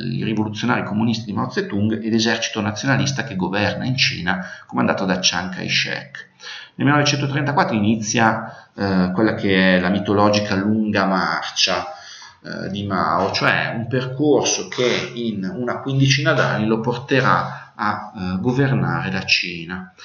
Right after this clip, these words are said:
Eh, riesce a creare nel nord uno stato comunista, nel nord della Cina uno stato comunista autonomo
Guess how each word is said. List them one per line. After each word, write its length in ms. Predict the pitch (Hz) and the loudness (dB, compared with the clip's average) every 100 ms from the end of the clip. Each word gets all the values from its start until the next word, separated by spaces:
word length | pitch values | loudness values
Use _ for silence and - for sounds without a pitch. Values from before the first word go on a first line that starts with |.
| - - - | -18 -18 -8
Eh, 1000 | - 107 107 104 104 104 104 101 - - - | 0 2 4 2 2 2 2 0 -4 -10 -2
riesce 240 | 147 143 | 0 0
a 40 | |
creare 420 | - 143 160 123 101 | 0 2 2 2 2
nel 180 | 110 | 4
nord 420 | 117 131 104 92 92 | 4 6 4 2 0
uno 220 | 90 104 | -2 -2
stato 300 | - 110 - | -2 -4 -4
comunista, 960 | 104 104 107 131 - - - 85 - 101 | -2 2 2 2 2 0 -2 -2 -4 -6
nel 120 | 104 | -4
nord 160 | 107 104 | -2 0
della 180 | 101 | 0
Cina 280 | - 120 110 | 0 0 0
uno 100 | 92 | -2
stato 200 | 92 - | -4 -8
comunista 440 | - 101 113 107 92 | -6 -2 -2 -2 -4
autonomo 720 | 101 107 98 104 135 - | -4 -2 -4 -4 -6 -8